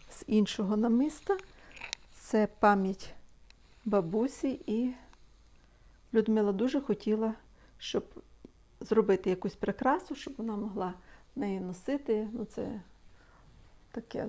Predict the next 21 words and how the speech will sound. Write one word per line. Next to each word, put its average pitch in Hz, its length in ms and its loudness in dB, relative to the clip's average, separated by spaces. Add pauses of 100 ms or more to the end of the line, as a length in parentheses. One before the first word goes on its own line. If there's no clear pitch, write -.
(140)
знаєте, - 400 -8
близьке 196 640 -4
їй 175 220 -4
до 180 140 -10
серця, 262 520 -4
і 196 80 0
вона 202 180 -6
хоче - 400 -6 (1000)
мати 208 460 -2 (920)
згадку 202 520 -2
довше 180 600 2 (140)
про - 160 -2
бабусю. 175 540 -2
Хоча 202 280 0
бабуся 208 440 -2
живе 190 260 -2
доти, 180 340 -6
доки 233 320 -6
вона 180 260 -6
є 170 140 -6
в - 40 -14